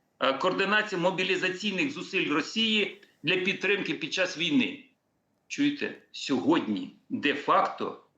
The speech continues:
очевидна підпорядкованість Російського паралімпійського комітету, е, Ф С Б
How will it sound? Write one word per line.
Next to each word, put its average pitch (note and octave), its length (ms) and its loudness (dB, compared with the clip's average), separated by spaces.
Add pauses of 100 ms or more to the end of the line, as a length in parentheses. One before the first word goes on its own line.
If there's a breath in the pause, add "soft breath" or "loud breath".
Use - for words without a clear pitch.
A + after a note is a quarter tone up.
(640)
очевидна D3 760 2
підпорядкованість F#3+ 1400 2 (340)
Російського D3 640 -2
паралімпійського C#3 680 -2
комітету, C3 680 0 (500)
е, C3 40 6 (520)
Ф F3+ 200 0
С D#3 160 2
Б A#2+ 380 0